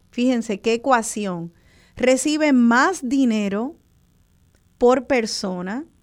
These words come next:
o cobran, si es un plan privado, y de lo que cada persona tiene asignado para su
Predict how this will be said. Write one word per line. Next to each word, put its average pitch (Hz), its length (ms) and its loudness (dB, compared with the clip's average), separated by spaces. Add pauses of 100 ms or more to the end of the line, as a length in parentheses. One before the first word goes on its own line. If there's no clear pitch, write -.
(1400)
o 220 220 0
cobran, 247 560 6
si 190 160 -6
es 180 60 -2
un 214 140 -4
plan 202 280 0
privado, 196 640 -2 (200)
y 269 120 0
de 247 180 4
lo 226 160 2
que 220 200 -4
cada 330 340 4
persona 320 500 0
tiene 269 220 -2
asignado 185 600 -4
para 190 260 -2
su 320 400 -2